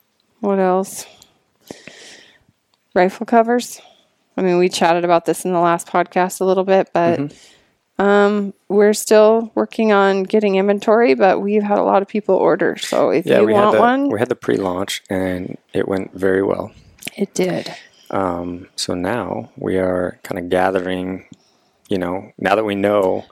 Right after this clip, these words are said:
Speaker 1: Resources.
Speaker 2: Yeah, how many, uh, are gonna move, and, um, you know, we're getting them manufactured.
Speaker 1: Yeah.
Speaker 2: A l-, little bit,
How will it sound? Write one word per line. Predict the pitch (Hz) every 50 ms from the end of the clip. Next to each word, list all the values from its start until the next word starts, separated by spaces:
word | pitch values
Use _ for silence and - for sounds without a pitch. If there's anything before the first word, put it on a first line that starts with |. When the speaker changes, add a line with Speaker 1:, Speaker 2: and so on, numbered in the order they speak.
| - -
Speaker 1:
Resources. | - 196 202 190 - 175 170 170 180 - 220 240 240 247 - - - -
Speaker 2:
Yeah, | - 127 127 117 98 92 98 - - 175 - _ _ _ _ -
how | 104 95 98 101
many, | 98 95 92 95 92 92 90
uh, | 87 - - 50 - - - - _ _ _ - - _ -
are | 104
gonna | 107 104 104
move, | 104 104 104 104 104 104 104 - - - - -
and, | 139 139 131 131 127
um, | 131 147 147 139 - _ _ _ _ _ -
you | - 107
know, | 110 110 - _ _ _ _ _ _ _ - -
we're | -
getting | 113 117 - -
them | - 104 107 107 - - _ _ -
manufactured. | 117 113 113 - - - 113 - - - 117 - - - - _ _ _ _ - - - _ _ - - - - - - -
Speaker 1:
Yeah. | - 170 127
Speaker 2:
A | 113
l-, | 123 - 185
little | 139 156 214 208 185
bit, | 180 -